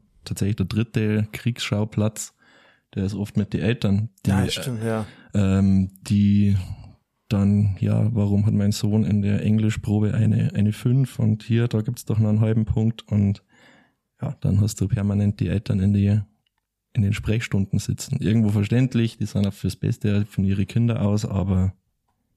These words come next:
Speaker 1: das ist teilweise tatsächlich das Anstrengende an dem Job.
Speaker 2: Mhm. Ich weiß nicht, wenn ich dann so an, an meine Schulzeit zurückdenke, vielleicht war ich da auch ein bisschen die Ausnahme, aber diesen, diese Lehrer-, äh, die Elternkarte habe ich eigentlich selten bis nie gespielt,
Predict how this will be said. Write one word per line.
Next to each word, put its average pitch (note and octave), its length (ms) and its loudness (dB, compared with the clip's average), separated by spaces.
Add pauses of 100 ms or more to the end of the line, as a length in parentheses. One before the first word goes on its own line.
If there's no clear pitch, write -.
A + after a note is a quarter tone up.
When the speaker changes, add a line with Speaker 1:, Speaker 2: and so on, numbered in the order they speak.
(280)
Speaker 1:
das F#2 160 2
ist G2+ 200 0
teilweise G2 340 0
tatsächlich G2+ 640 0 (220)
das - 140 -12
Anstrengende A2 560 0
an G2+ 60 2
dem G2+ 120 -2
Job. A2 180 -4 (400)
Speaker 2:
Mhm. A2 480 -4 (180)
Ich A#2+ 180 -8
weiß C3 160 0
nicht, A#2 100 -4
wenn A#2+ 100 0
ich A2+ 100 -4
dann A#2 180 -2
so G#2+ 140 -4
an, A2+ 180 -6
an A2+ 160 -6
meine A2+ 240 -2
Schulzeit A#2+ 500 -2
zurückdenke, A#2 580 -4
vielleicht A2 300 -6 (380)
war G#2 140 -6
ich - 100 -8
da A2 100 -4
auch G2+ 120 -6
ein - 40 -18
bisschen G#2+ 320 -6
die G#2 100 -6
Ausnahme, A#2 440 -2
aber G#2+ 160 0
diesen, G2+ 380 -6 (440)
diese G#2+ 220 -4
Lehrer-, A2 440 -2
äh, A2 260 0
die A2 180 -6
Elternkarte A#2+ 720 -2
habe G#2+ 100 -2
ich - 140 -10
eigentlich G#2 440 -6
selten A2+ 420 -4
bis G#2 200 -2
nie B2 260 -4
gespielt, A2 600 -6